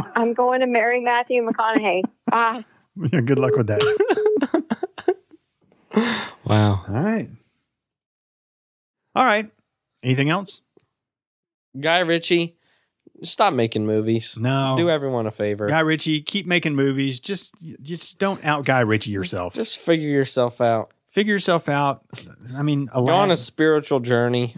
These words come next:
Speaker 1: <laughs> Take some
Speaker 3: Drink
Speaker 1: peyote.
Speaker 3: some scotch.
Speaker 1: Yeah.
Speaker 3: <laughs> Oh, okay. Yeah, drink. Take some peyote.
Speaker 1: Just find your spirit animal. Get in the spirit world.
Speaker 3: Some D M T
Speaker 1: And
Speaker 3: in the high Mojave Desert.
Speaker 1: get back to your Snatch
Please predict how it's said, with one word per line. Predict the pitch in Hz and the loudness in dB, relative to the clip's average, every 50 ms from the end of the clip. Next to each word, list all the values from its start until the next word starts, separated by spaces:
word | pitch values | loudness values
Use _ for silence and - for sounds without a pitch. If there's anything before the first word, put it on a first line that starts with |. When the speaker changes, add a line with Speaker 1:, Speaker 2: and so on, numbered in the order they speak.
| - - - | -16 -16 -16
Speaker 1:
<laughs> | - - - 135 - | -16 -12 -12 -10 -6
Take | - 165 135 | -6 -6 -4
some | - 180 | -4 -2
Speaker 3:
Drink | 170 180 165 156 | 0 0 0 2
Speaker 1:
peyote. | 147 139 135 135 135 131 | 2 2 0 0 0 0
Speaker 3:
some | 135 | 0
scotch. | 131 120 120 120 120 117 - - - - - | 0 0 0 0 -2 -2 -6 -12 -16 -14 -10
Speaker 1:
Yeah. | 113 110 110 110 104 104 104 _ | -8 -6 -6 -6 -6 -8 -10 _
Speaker 3:
<laughs> | _ _ _ _ _ _ _ _ _ - - | _ _ _ _ _ _ _ _ _ -4 0
Oh, | 226 208 - 202 190 175 185 190 180 190 | 0 2 2 2 2 4 4 4 4 2
okay. | 208 202 - - 151 151 160 175 | 0 2 2 4 4 4 6 4
Yeah, | 170 156 | 4 2
drink. | 143 139 147 160 156 165 170 - - 156 | 2 2 0 2 2 2 0 -4 -6 0
Take | - 156 156 - | 0 0 0 2
some | 160 147 135 | -4 -4 0
peyote. | 143 139 131 127 131 127 117 107 104 - _ _ _ _ _ _ _ _ - | 2 2 4 4 4 2 2 -2 -4 -6 _ _ _ _ _ _ _ _ -18
Speaker 1:
Just | - - - - | -18 -16 -8 -2
find | 143 143 147 | 0 0 2
your | 147 139 | 2 0
spirit | - - - 131 127 127 120 | -2 0 0 2 2 4 4
animal. | 117 113 113 113 113 113 110 107 _ _ - | 2 2 0 0 -2 -4 -4 -6 _ _ -10
Get | - 123 | -8 -8
in | 127 | -6
the | 135 - | -6 -8
spirit | - - 120 110 110 104 | -4 -2 -2 -2 -2 -2
world. | 113 107 107 107 107 160 143 | -2 0 2 2 2 0 0
Speaker 3:
Some | 135 127 123 | -4 -8 -4
D | - 131 139 139 | -2 2 2 4
M | 127 127 120 | 2 2 0
T | 117 139 131 | -2 0 0
Speaker 1:
And | 127 | 0
Speaker 3:
in | 123 | 0
the | 117 113 | -2 -2
high | 120 117 113 120 | -2 -2 -2 0
Mojave | 117 117 120 127 117 117 117 110 107 | 0 0 0 0 0 0 0 -2 -2
Desert. | 113 113 117 117 113 117 104 113 139 - - 117 | 0 0 0 0 -2 -4 -4 -4 -6 -8 -6 0
Speaker 1:
get | 160 226 247 240 202 | 0 0 0 0 -2
back | 202 190 190 190 165 - | -2 0 0 -2 -4 -6
to | - 170 | -4 -2
your | 151 147 139 | 0 0 0
Snatch | - - - 135 135 135 131 135 131 - - | 0 -2 -2 -2 -2 0 -2 -4 -4 -6 -8